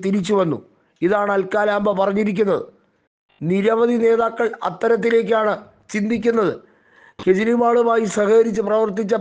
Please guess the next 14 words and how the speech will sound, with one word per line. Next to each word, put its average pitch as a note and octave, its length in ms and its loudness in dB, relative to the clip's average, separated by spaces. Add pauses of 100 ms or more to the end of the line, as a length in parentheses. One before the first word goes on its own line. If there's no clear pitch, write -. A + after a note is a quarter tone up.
പലരും A3 360 0 (720)
പല F3+ 200 -2 (220)
രീതിയിൽ A#3 400 0 (460)
പല E3+ 140 0 (120)
പാർട്ടികളിലേക്ക് A3+ 760 0
എത്തിച്ചേർന്നിരിക്കുന്നു. A3+ 840 0 (1700)
രാജ്യത്ത് G#3+ 580 0 (760)
കള്ളപ്പണം A#3 580 0 (320)
നിരോധിക്കണം, A3+ 680 2 (600)
അത്തരത്തിലുള്ള A3+ 680 2 (280)
അഴിമതി A3+ 440 0
നടത്തുന്നവരെ A3+ 580 2 (120)
ജയിലിൽ A3 340 2
അടയ്ക്കണം A3 360 0